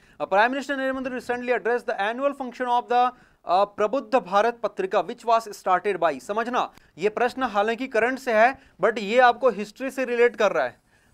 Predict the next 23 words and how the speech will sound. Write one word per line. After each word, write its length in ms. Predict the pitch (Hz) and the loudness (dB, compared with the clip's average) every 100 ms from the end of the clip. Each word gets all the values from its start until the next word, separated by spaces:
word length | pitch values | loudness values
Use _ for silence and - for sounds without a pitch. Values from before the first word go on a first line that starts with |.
| - | -2
प्रबुद्ध 420 | 190 196 277 220 | 0 2 -2 6
भारत 500 | 277 190 196 214 247 | 4 6 2 4 2
पत्रिका, 600 | 240 214 - 208 208 214 156 | -2 -6 -4 -4 0 2 2
प्रबुद्ध 480 | - 185 247 220 | -2 -4 -4 -2
भारत, 640 | 254 175 175 196 226 143 113 _ _ - | -2 -2 -2 0 0 -6 -14 _ _ -6
ये 160 | 220 | -4
किसका 400 | 262 226 - 254 | -2 -6 -4 2
है 80 | 254 | 2
भाई, 160 | 233 226 | 0 0
आपको 260 | 208 208 | 0 -2
बताना 320 | 220 208 208 220 | -6 -2 0 -2
है, 60 | |
स्वामी 360 | 208 220 214 269 | -4 -4 -4 -4
विवेकानंद, 540 | 240 226 220 240 247 | -2 -2 0 -2 -4
सुभाष 340 | - 185 214 220 | -10 -2 -2 -2
चंद्र 200 | 233 220 | -8 -6
बोस, 320 | 208 254 247 208 _ _ _ | -2 -4 -4 -10 _ _ _
श्री 220 | - 226 269 | -12 -2 2
अरबिंदो 460 | 262 208 208 233 | 2 0 -2 0
या 140 | 220 196 | 2 2
फिर 180 | 190 226 | -2 -12
सिस्टर 440 | - 233 - 247 | -12 -12 -4 -4
निवेदिता? 540 | 196 175 185 160 160 | -4 -4 -6 -4 -4